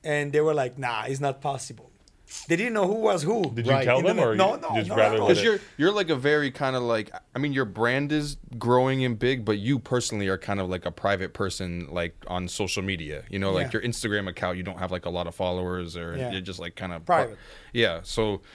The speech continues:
Speaker 4: when they see you, they don't instantly recognize, like, "Oh, that's a celebrity wearing the shoes. Of course they're real," you know?
Speaker 1: That's exactly what I want. I want, I
Speaker 3: And
Speaker 1: don't
Speaker 3: I
Speaker 1: want
Speaker 3: don't even
Speaker 1: anybody
Speaker 3: think
Speaker 1: to know.
Speaker 3: you didn't even get in the comments to correct anyone, but I remember being like,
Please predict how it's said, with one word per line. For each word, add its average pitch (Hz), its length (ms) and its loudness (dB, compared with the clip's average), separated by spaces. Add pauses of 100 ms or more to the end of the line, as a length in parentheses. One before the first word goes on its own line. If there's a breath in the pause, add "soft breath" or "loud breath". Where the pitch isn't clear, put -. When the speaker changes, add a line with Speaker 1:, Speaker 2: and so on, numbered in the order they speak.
(140 loud breath)
Speaker 4:
when 127 140 2
they 127 100 6
see 135 200 0
you, 131 180 4
they 117 100 8
don't 117 160 2
instantly 113 340 0
recognize, 98 680 2
like, 90 160 -2
"Oh, 104 80 4
that's 101 200 2
a 104 60 -4
celebrity 101 480 0
wearing 98 260 2
the 92 80 -2
shoes. 98 280 -2
Of 87 100 -8
course 101 240 0
they're 87 160 -2
real," 87 320 0
you 85 80 -2
know? 87 160 -2
Speaker 1:
That's 147 300 -4
exactly 156 460 -4
what 156 160 0
I 160 40 4
want. 165 180 0
I 143 40 -2
want, 151 280 -4
I - 60 -4
Speaker 3:
And 156 60 6
Speaker 1:
don't 160 100 4
Speaker 3:
I - 60 6
Speaker 1:
want 160 140 2
Speaker 3:
don't 156 120 4
even - 80 4
Speaker 1:
anybody - 320 4
Speaker 3:
think - 60 -4
Speaker 1:
to 190 100 2
know. 156 240 4
Speaker 3:
you 262 140 4
didn't 277 160 4
even 240 240 2
get 233 160 4
in 226 80 -4
the 214 80 0
comments 214 480 -2
to 156 100 0
correct 208 380 -2
anyone, 139 340 2
but 139 140 4
I 147 60 6
remember 165 360 0
being 151 260 2
like, 135 300 0